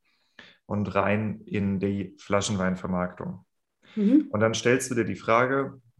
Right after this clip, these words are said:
Speaker 1: will ich Endkundengeschäft? Wir sind nicht in einem touristischen Gebiet, also das heißt, du hast
Speaker 2: Mhm.
Speaker 1: nicht so viel Laufkundschaft.
Speaker 2: Mhm.
Speaker 1: Oder du willst vielleicht, vielleicht eher Palettenware in den Supermarkt verkaufen.
Speaker 2: Mhm.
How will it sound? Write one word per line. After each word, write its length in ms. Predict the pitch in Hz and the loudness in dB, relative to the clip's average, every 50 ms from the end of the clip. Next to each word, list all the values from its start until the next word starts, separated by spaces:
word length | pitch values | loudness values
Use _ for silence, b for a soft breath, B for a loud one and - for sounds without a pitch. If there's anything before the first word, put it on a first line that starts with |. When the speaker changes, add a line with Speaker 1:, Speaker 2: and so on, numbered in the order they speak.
| - _ - | -20 _ -10
Speaker 1:
will 100 | - - | -8 -8
ich 140 | 110 - 107 | -8 -6 -4
Endkundengeschäft? 1120 | 110 117 123 123 - 139 135 127 127 127 127 127 - - 127 131 127 - - - - - _ _ - - - - _ _ _ _ _ _ _ _ _ _ _ _ _ _ _ _ _ _ - | -4 -4 -4 -4 -6 -6 -6 -6 -6 -6 -6 -6 -2 0 0 0 0 -4 -14 -16 -18 -18 _ _ -12 -12 -12 -12 _ _ _ _ _ _ _ _ _ _ _ _ _ _ _ _ _ _ -6
Wir 120 | - 110 | -4 -4
sind 180 | 95 104 104 110 | -2 -2 -2 0
nicht 240 | 127 139 135 - 139 | -2 -2 -2 -4 -6
in 60 | 135 | -8
einem 100 | 127 120 | -8 -6
touristischen 560 | 127 123 117 127 123 - - 131 - - 123 | -6 -4 -4 -4 -6 -4 -8 -8 -8 -8 -8
Gebiet, 500 | 117 113 110 120 135 170 - - - _ _ - - | -6 -4 -4 -4 -4 -4 -6 -10 -20 _ _ -6 -4
also 180 | 110 101 107 | -4 -2 -2
das 160 | - 113 - - | -4 -8 -2 0
heißt, 220 | 104 104 - - | 0 0 0 -2
du 60 | 104 | 0
hast 160 | 104 214 269 | 4 8 8
Speaker 2:
Mhm. 180 | 339 - - - - | 8 6 4 -12 -8
Speaker 1:
nicht 400 | 120 117 123 123 - - 117 - | -6 -4 -4 -4 -6 -10 -14 -10
so 120 | - 113 110 | -8 -8 -8
viel 220 | 113 - 113 107 | -6 -6 -6 -2
Laufkundschaft. 840 | 104 107 113 113 - - - 131 123 - - 135 135 - - - _ _ _ _ b b b b b b b b b 208 | 2 2 2 0 -2 -6 -8 -8 -6 -4 -4 -4 -4 -4 -10 -18 _ _ _ _ b b b b b b b b b 0
Speaker 2:
Mhm. 360 | 208 196 247 311 302 - - - | 2 6 6 4 4 2 -10 -2
Speaker 1:
Oder 260 | - 120 123 127 127 | 4 8 10 10 10
du 140 | 120 110 104 | 8 8 4
willst 260 | 117 113 - - - | 4 2 2 0 -4
vielleicht, 500 | - 110 107 104 104 104 - - - _ _ _ _ _ | 0 4 4 4 4 4 -2 -10 -14 _ _ _ _ _
vielleicht 420 | _ - - - 104 98 95 - - | _ -18 -4 0 0 0 0 -2 -4
eher 400 | 123 107 101 98 - - - - - - _ _ _ _ _ _ _ - | -2 0 2 2 0 -2 -6 -12 -18 -20 _ _ _ _ _ _ _ -6
Palettenware 600 | 110 104 - - - 120 113 110 104 104 104 101 | -4 -2 -2 -2 -4 0 2 4 4 4 4 2
in 80 | 95 101 | 0 0
den 100 | 101 95 | -2 -4
Supermarkt 480 | 104 - - 160 151 151 143 143 143 | -4 -6 -4 -4 -2 -2 -4 -4 -4
verkaufen. 840 | - - 139 135 - 135 135 135 135 - 135 135 131 135 - - _ _ _ _ _ _ _ _ - | -6 -8 -8 -6 -2 -2 0 0 -2 -4 -10 -12 -12 -12 -14 -18 _ _ _ _ _ _ _ _ -6
Speaker 2:
Mhm. 460 | - 202 196 247 277 277 - - - | -2 0 2 2 2 0 0 -10 -20